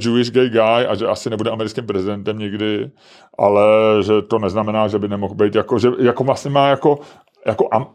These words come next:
oni říkají, že má ambice, které jsou jako zvláštní, nedá, nedá se říct úplně chorobný, <laughs> ale velký, že jsou, no.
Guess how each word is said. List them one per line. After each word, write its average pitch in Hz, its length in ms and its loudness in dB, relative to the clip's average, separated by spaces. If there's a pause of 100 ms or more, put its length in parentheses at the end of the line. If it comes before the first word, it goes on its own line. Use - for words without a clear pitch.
(160)
oni 143 200 -2
říkají, 165 280 0
že 160 60 0
má 156 160 2
ambice, 131 440 0
které 151 220 2
jsou 165 280 0
jako 160 220 0
zvláštní, 151 920 -2 (320)
nedá, 147 340 0
nedá 156 240 0
se 170 100 -4
říct 170 120 -4
úplně 160 260 -8
chorobný, 110 440 -2 (360)
<laughs> - 400 -14
ale 139 180 4
velký, 123 340 0
že 90 120 -8
jsou, - 220 -18 (140)
no. 101 340 -14